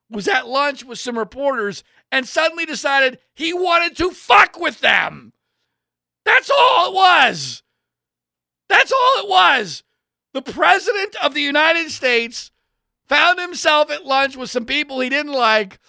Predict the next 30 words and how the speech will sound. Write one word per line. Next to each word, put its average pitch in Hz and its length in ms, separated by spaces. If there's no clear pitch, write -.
and 233 140
decided, 247 540
"You 269 80
know 285 160
what? 302 400
If 208 180
I 320 180
tell 320 300
them 240 200
this, 208 280
they're 277 140
gonna 339 220
report 277 480
this, 226 220
and 240 220
then 254 180
they're 302 180
gonna 285 180
look 262 240
bad, 233 400
and 262 140
I'll 302 240
laugh 277 340
my 233 140
ass 220 380
off. 302 340
<laughs> - 60
Ha, 349 340
ha, 240 300
ha. 196 380